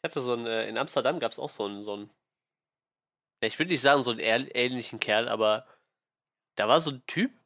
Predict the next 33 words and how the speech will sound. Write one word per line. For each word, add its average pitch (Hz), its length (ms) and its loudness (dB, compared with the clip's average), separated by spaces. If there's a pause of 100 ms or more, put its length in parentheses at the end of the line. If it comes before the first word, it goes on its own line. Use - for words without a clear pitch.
(340)
der 117 120 2
saß 139 280 4
auf 127 100 -2
'ner 110 120 2
Bank, 170 360 2 (960)
hat - 160 0
Tauben 175 320 6
gefangen 151 460 2
und 143 160 -2
hat 151 160 2
denen 151 200 4
so, 127 280 6
wenn 123 120 4
die 123 100 2
sich 120 140 -2
irgendwo 143 200 2
drin 117 180 0
verheddert 135 380 4
haben, 120 180 2
und 120 80 -2
hat 123 120 -4
denen 117 120 0
das 104 140 -2
dann 101 160 -2
vom 104 200 -8
Fuß - 240 -4
geschnitten - 400 -10
halt - 120 -6
mit 101 120 -6
so 98 100 -6
'ner 98 80 -4
kleinen 95 200 -2
Nagelschere. - 520 -4